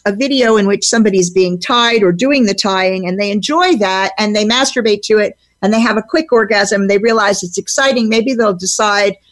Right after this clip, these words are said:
that they'll try it out in real life. But something that's really important to understand is that, um, just because something is fun in fantasy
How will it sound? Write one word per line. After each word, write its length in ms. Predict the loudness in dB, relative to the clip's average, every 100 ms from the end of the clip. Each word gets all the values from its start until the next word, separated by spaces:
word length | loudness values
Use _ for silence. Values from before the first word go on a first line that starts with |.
| _ -4
that 120 | 0
they'll 140 | 0
try 300 | 0 0 2
it 100 | 2
out 180 | 2 2
in 140 | 0 2
real 180 | 2
life. 340 | 2 2 2 -2 _ _ _ _ _ _ _ _ _
But 140 | -4 -2
something 260 | -2 0 0
that's 160 | -2 0
really 180 | 0
important 440 | 0 2 0 0 0
to 120 | 0
understand 680 | 2 0 0 2 2 2 0
is 160 | -2
that, 380 | -2 -2 -2 -4 -2
um, 500 | 0 2 2 2 -2 _ _ _
just 180 | -2 0
because 300 | 0 0 0
something 360 | 0 0 2 2
is 200 | 2 -2
fun 340 | 0 2 2
in 140 | 2
fantasy 880 | 0 -2 0 0 0 0 0 -2 -8